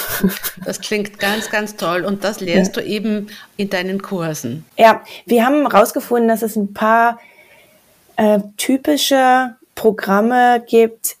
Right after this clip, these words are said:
Speaker 1: die für emotionales Essen verantwortlich sind. Also zum Beispiel das Verhalten der Selbstsabotage, was ganz häufig mit einem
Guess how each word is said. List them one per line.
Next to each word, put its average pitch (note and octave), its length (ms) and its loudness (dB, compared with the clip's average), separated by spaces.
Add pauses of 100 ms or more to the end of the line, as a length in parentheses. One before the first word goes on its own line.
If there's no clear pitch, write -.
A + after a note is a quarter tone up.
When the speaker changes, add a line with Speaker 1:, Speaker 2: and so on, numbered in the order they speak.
(100)
Speaker 1:
die A3 120 2
für G#3+ 160 0
emotionales G3 720 2
Essen G3 420 0
verantwortlich F#3+ 720 -2
sind. E3+ 340 -6
Also F3+ 380 0 (880)
zum F#3 160 2
Beispiel G3 260 2
das F#3+ 140 0
Verhalten G3 340 0
der G#3 120 2
Selbstsabotage, G3 1200 -2
was G#3+ 220 -4
ganz G#3 240 -2
häufig G3+ 400 -2
mit G3 160 -2
einem G3 420 2